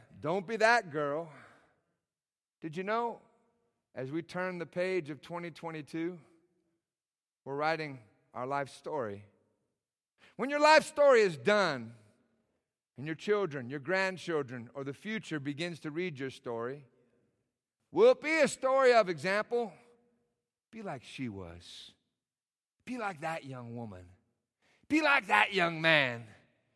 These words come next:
He rose from ex-, obscurity. He came out of unfair circumstances. He dealt with, uh, situations where he had all the world against him, but he didn't allow it to be, make him bitter. He rose up.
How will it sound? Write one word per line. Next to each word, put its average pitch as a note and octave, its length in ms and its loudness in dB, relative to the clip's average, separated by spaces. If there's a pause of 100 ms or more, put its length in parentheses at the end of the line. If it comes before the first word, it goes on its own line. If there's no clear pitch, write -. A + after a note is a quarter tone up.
(220)
He F#3+ 140 -2
rose A#3 500 6
from A3 240 -2
ex-, - 400 -8
obscurity. D#3+ 880 -2 (540)
He F3+ 120 -2
came C#4 340 2
out C4 200 6
of A3 200 2
unfair B3+ 640 2
circumstances. E3+ 1300 -2 (540)
He A#3+ 120 0
dealt C#4 400 4
with, C4+ 240 4
uh, A3+ 120 2 (100)
situations C4+ 1040 0
where A3+ 200 6 (160)
he A3+ 100 2
had C#4 300 10
all D4+ 300 4
the D4 100 4
world C#4+ 280 8
against B3+ 480 2
him, G3+ 140 0 (180)
but A#3 160 4
he A3 80 2
didn't F4 280 4
allow D#4 360 12
it D#4 100 4
to B3+ 80 -4
be, B3 240 -2
make D4 260 4
him A3+ 220 -4
bitter. D#4+ 500 6 (880)
He D3 120 -6
rose D3 360 -4
up. G#2 200 -8